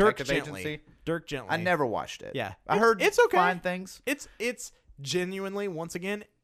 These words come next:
Speaker 2: it's okay.
Speaker 1: Yeah.
Speaker 2: It's not like, "Oh, shit, this
Speaker 1: Yeah.
Speaker 2: show was cool and different."
Speaker 1: I really just, yeah, I
Speaker 2: fine.
Speaker 1: know he did some, like, Masters of Horror or Fear Itself, which I don't know how he got billed for Masters of Horror, like, his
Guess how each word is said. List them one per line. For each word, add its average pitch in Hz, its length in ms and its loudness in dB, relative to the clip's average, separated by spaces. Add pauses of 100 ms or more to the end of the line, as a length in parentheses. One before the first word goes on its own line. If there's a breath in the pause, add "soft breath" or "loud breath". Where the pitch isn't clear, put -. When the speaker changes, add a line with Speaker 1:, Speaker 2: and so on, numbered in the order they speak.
(140)
Speaker 2:
it's - 260 0
okay. 151 460 2
Speaker 1:
Yeah. 135 280 4
Speaker 2:
It's 202 180 -4
not 254 260 -2
like, 208 340 -4 (320)
"Oh, 311 100 4
shit, 330 400 -2
this - 200 -6
Speaker 1:
Yeah. 226 140 0
Speaker 2:
show 269 120 2
was 220 200 0
cool 196 520 -2
and 117 140 -12
different." 196 360 -8 (180)
Speaker 1:
I 196 100 4
really 226 340 2
just, 185 280 -6 (120)
yeah, 170 140 -6
I 185 60 0
Speaker 2:
fine. 196 100 4
Speaker 1:
know 240 120 6
he 254 120 4
did 220 140 0
some, 208 140 -2
like, 147 300 -2
Masters 135 480 -2
of 120 80 -6
Horror 123 600 2
or 120 220 0
Fear 131 320 -4
Itself, 127 380 -4
which 143 180 0 (180 loud breath)
I 214 100 6
don't 220 120 0
know 190 120 2
how 143 260 -2
he 170 80 0
got 131 260 -2
billed 139 300 0
for 127 160 -6
Masters 120 420 -4
of 120 100 -12
Horror, 123 300 4
like, 113 220 -2
his 110 140 -10